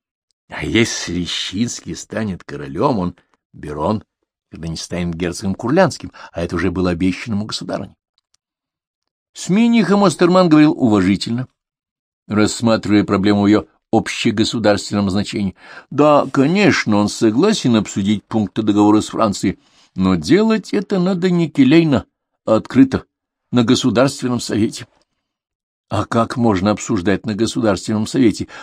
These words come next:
обещанную Парижем взятку Берону? Словом, на всех благих начинаниях приходилось ставить крест. А Маньян не понял.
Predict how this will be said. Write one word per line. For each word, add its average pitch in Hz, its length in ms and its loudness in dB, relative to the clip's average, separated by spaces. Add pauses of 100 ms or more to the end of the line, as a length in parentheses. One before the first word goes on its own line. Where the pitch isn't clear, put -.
обещанную 113 640 -2
Парижем 110 360 0
взятку 127 320 0
Берону? 165 380 0 (1040)
Словом, 92 240 -2
на 98 80 0
всех 95 240 -2
благих 90 400 -2
начинаниях 160 800 -2 (200)
приходилось 117 580 -2
ставить - 460 -8
крест. - 440 -12 (920)
А 117 160 4
Маньян 185 580 6
не 196 120 6
понял. - 420 -10